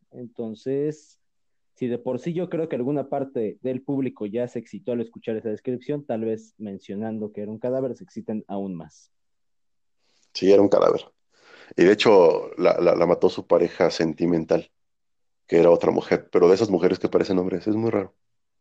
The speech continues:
Speaker 2: Eh, no, no, no, no me puedo imaginar el intercurso, si es que alguien ya se está excitando o no, sería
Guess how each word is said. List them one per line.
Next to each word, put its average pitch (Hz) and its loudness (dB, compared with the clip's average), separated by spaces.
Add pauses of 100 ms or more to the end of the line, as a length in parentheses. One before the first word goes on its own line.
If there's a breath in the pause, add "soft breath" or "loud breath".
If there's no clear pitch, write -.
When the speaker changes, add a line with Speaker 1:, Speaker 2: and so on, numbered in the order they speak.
(680)
Speaker 2:
Eh, 143 -10
no, 98 -2
no, 98 4
no, 110 6
no 113 6
me 131 4
puedo 120 6
imaginar 95 2 (600)
el 95 2
intercurso, 95 4
si 95 -2
es 92 -2
que 95 2
alguien 90 2
ya 92 2
se 95 -2
está 92 0
excitando 95 0
o - -2
no, - -4
sería - -4